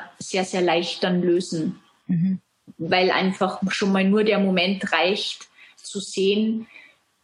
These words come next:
Speaker 1: wie ist dieser energetische Fluss, ähm,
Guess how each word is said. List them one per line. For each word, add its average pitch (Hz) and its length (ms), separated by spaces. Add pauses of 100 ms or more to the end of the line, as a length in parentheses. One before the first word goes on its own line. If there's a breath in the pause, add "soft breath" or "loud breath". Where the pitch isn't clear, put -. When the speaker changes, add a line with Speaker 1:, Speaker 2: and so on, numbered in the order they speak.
(140)
Speaker 1:
wie 214 340
ist - 220
dieser 190 720 (500)
energetische 196 840
Fluss, - 800 (1500)
ähm, 185 260